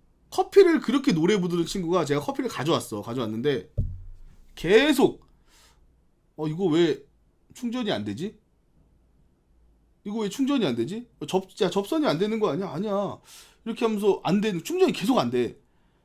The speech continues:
그러면서 이제 촬영할 때는, 고프로로 촬영할 때는 충전이 안 되고 촬영을 안 할 때는 충전이 된다는 걸 확인했어. 근데 병건이는 이제 촬영을 하러 가-, 그러니까 약간 뭐 찍어야 되는데 자꾸 신경이 쓰이는 건가 봐.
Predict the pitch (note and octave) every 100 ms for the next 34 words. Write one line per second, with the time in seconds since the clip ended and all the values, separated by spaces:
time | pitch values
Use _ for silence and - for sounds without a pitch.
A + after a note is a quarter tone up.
0 | _ _ _ _ _ _ - B3 B3+ B3+
1 | C4 A#3 E3 F3 D#3+ C#3+ - G#4+ G#4 D#4
2 | A#3+ A3 B3 A#3+ F#3+ F#3 A#3+ A3+ - G#4
3 | F#4 C4+ A3 G3+ A#3 A#3 G3 A#2 A#2+ D#3
4 | - D4 F4 D4+ A2+ E3+ G3 F3+ F#3+ G3+
5 | G2 _ _ _ _ - D#4 D4+ G#3 C3+
6 | D#3 D3 C#3 G#3 G3 C#3 F#2+ - - -
7 | _ _ _ _ F#3 F3+ G3+ B3+ D4+ C4+
8 | C4 E3+ E3+ C#4 D4 C4 A#3+ D#3 C#3 C#3
9 | A#2+ C#3+ C#3 C#3 D4+ E4 C4+ D#3+ D3 -
10 | - D#4 E4+ A3+ C#4 C#4+ F#3 A#2 F2+ D#2